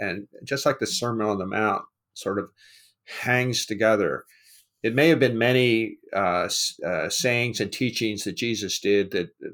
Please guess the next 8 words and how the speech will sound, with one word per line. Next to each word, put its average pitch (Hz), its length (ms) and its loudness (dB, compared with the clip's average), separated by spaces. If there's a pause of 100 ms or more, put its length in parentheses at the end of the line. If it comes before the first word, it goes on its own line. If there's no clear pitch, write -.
(140)
that, 101 280 -2
that 95 140 -4
Matthew 110 540 0
then 98 280 -2 (360)
combined 113 480 4
into 101 360 0
a 92 80 -2
singularity. 101 1080 0